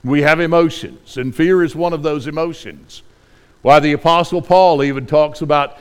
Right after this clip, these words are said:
"And I was with you in weakness and in fear and in much trembling." That comes from the Greek word phobos.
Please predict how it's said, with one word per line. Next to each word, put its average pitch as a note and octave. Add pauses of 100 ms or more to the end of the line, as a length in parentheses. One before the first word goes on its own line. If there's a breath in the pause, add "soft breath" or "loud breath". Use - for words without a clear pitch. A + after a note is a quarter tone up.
(160 soft breath)
"And C#3+
I D#3
was D#3
with D#3+
you D#3
in C#3+
weakness F#3+
and D3
in C3+
fear F#3 (160 loud breath)
and D#3
in E3
much F3+
trembling." C3
That F3
comes A3+
from E3+
the D#3
Greek F3
word C#3+
phobos. C3+